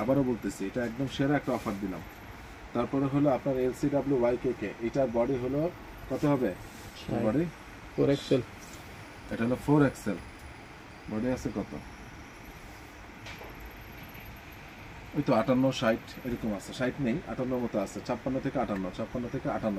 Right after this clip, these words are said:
Speaker 1: যারা নিতে চান, ব্র্যান্ডটা দেখা দেয়, এলসিডাব্লিউ ওয়াই কে কে। এরপরে লাস্ট ওয়ান আমি একটা জিনিস দেখাবো, সেটা হলো আপনার নেক্সট এর। এটাও সেম বডির আছে, এটা হলো ছাপ্পান্ন বডি। একদম চোখ বন্ধ করে বলে দিলাম, চুয়ান্ন থেকে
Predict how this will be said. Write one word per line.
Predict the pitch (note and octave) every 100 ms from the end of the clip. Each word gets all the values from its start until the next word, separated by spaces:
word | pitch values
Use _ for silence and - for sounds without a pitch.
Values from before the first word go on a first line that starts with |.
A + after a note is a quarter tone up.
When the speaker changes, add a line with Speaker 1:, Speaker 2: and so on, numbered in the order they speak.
| F#2
Speaker 1:
যারা | G#2+ A#2+
নিতে | B2 A#2+
চান, | F#2+ - - - - - - G#2
ব্র্যান্ডটা | A2 C#3 B2
দেখা | A#2+ A2+
দেয়, | G2+
এলসিডাব্লিউ | G2+ G#2 A#2+ C3+ A#2+
ওয়াই | G#2 G#2+
কে | G2
কে। | D2+ - - - - - - A#2+
এরপরে | G#2+ B2+ A#2+
লাস্ট | B2 B2+ D#3
ওয়ান | C#3
আমি | C3
একটা | B2+ B2
জিনিস | C3 A#2+
দেখাবো, | A2 B2 G#2+ E3+ -
সেটা | A#2 A#2
হলো | A#2+ C3 G2+
আপনার | G#2+ C#3+ F3 - - - -
নেক্সট | B2+ C3 - F#2+
এর। | - - - - -
এটাও | A2 C#3 -
সেম | C#3+ C#3 B2
বডির | A#2 B2 G#2+
আছে, | - F#3
এটা | B2+ A#2
হলো | A#2 -
ছাপ্পান্ন | A#2 C3 B2+ A#2+
বডি। | A2 B2+ - G2+
একদম | - A#2 A#2+
চোখ | A2+ A#2
বন্ধ | B2 C3
করে | B2+ A#2+
বলে | B2 A2+
দিলাম, | A#2 E3
চুয়ান্ন | D3 A#2+ B2
থেকে | B2+